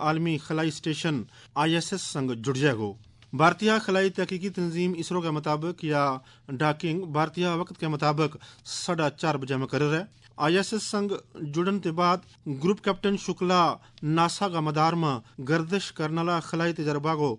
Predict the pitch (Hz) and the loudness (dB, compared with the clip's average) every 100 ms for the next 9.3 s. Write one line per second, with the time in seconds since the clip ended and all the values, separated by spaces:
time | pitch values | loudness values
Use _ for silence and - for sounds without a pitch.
0 | - - 127 151 170 170 147 139 139 135 | -8 -12 -2 2 2 2 -2 -2 0 0
1 | - 156 156 117 139 131 127 123 117 123 | 0 0 2 0 -2 -2 -2 -2 -2 -4
2 | 120 98 - _ - - - 147 196 - | -4 -4 -8 _ -20 -20 -6 2 2 2
3 | 214 196 214 220 202 147 - 190 196 202 | -2 2 2 2 0 -8 -6 -2 0 0
4 | 185 180 170 180 170 - - - 175 - | 2 0 0 0 0 -2 -6 2 2 4
5 | 214 208 202 185 185 180 - 202 196 165 | 0 0 2 2 2 -2 -2 -4 0 -2
6 | - 180 180 165 165 151 165 170 165 160 | -2 -2 0 -2 -2 0 0 -2 -2 -4
7 | 147 165 - 170 - - 147 156 165 - | -4 -8 -6 -8 -10 -6 -2 -2 -2 -4
8 | 170 - - - - - - 143 156 156 | -6 -6 -14 -18 -20 -20 -10 -2 -2 2
9 | 165 170 | 0 0